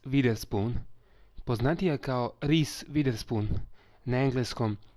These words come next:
Reese Witherspoon, je američka glumica i filmski producent,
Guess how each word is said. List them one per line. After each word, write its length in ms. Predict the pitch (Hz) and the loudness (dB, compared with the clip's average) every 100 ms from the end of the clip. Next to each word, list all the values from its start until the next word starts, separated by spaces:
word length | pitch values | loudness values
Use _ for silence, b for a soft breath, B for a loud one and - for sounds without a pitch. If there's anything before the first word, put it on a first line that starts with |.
| - | -6
Reese 480 | 139 160 151 110 - - | 0 4 4 2 -6 -4
Witherspoon, 720 | 143 147 123 - 107 95 98 - - b b b b b - | 0 0 0 0 0 0 -2 -4 -6 b b b b b -4
je 200 | 107 117 | 2 4
američka 540 | 113 165 185 - 139 | 4 2 0 -4 -4
glumica 600 | 123 131 139 139 - 127 - b b _ | 2 4 4 2 -2 -6 -8 b b _
i 80 | 113 | -2
filmski 380 | 123 110 - 117 | 2 2 2 -2
producent, 640 | 117 110 - 90 117 - | 2 2 0 -8 -10 -16